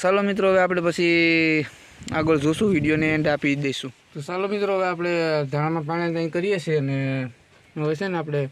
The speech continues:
આ વ્લોગને છે અહીંયા જ પૂરો કરી દેવાનો છે. તો તમારે શું કરવાનું છે ખબર? શું કરવાનું છે? તમારે ચેનલ સબસ્ક્રાઇબ કરવાની છે, બાય. તો આપણે વીડિયો બનાવવાની મજા આવે ને આનાથી સારા સારા.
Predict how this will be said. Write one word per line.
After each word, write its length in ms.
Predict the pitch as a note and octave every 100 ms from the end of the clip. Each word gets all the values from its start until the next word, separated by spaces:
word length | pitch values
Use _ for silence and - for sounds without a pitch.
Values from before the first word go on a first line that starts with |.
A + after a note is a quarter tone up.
| - - - - _ _ -
આ 140 | D#3+
વ્લોગને 400 | D3 D3 D3+ D#3 D3+
છે 120 | D#3+
અહીંયા 220 | D#3 D3+
જ 40 | D3
પૂરો 180 | C#3+ C#3
કરી 200 | C#3 C#3
દેવાનો 260 | C#3+ C#3 C3+
છે. 140 | C#3+ D3 - _ _ _
તો 60 | C#3+ C3 B2
તમારે 260 | C#3 D3+
શું 180 | D3 E3+
કરવાનું 280 | D#3 C#3+ B2+ A#2
છે 60 | B2+
ખબર? 220 | C3+ G3 A#3 _ _ _ _ _ _ _ _ _ _ _
શું 180 | - G#3
કરવાનું 300 | G#3 G3+ G3
છે? 80 | F3+
તમારે 300 | F3+ F3+ E3+ E3 D3
ચેનલ 200 | D#3+ D3+ -
સબસ્ક્રાઇબ 380 | - D#3 - B2+
કરવાની 280 | B2+ B2 B2
છે, 60 | B2
બાય. 240 | D3 D3 - _ _ - - - _ _ _
તો 80 | C#3+
આપણે 180 | C#3 C#3+
વીડિયો 240 | C#3 C#3+ D3
બનાવવાની 360 | D3 D3+ D3+
મજા 200 | C#3 C#3+ D3
આવે 120 | D#3+
ને 80 | E3+
આનાથી 280 | D3 C#3 -
સારા 220 | - -
સારા. 240 | - -